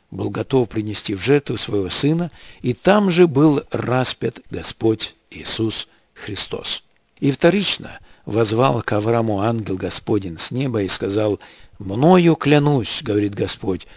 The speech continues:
что так, как ты сделал сие дело и не пожалел сына твоего, единородного твоего, то я, благословляя, благословлю тебя,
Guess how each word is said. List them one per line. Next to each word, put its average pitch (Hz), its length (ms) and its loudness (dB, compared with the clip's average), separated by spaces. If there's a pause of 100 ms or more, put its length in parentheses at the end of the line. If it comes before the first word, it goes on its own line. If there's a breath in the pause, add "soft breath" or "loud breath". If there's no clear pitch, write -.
(100)
что - 320 0
так, - 540 4
как 101 240 -2
ты 151 240 4
сделал 107 500 4
сие 110 340 0
дело 123 420 2 (360 loud breath)
и 127 120 0
не 156 280 2
пожалел 160 640 6
сына 180 520 4
твоего, 101 400 2
единородного 107 960 4
твоего, 123 460 4 (260 loud breath)
то 113 140 4
я, 135 400 4 (260 soft breath)
благословляя, 123 1000 4 (280 soft breath)
благословлю 104 880 2 (320 soft breath)
тебя, 98 560 -8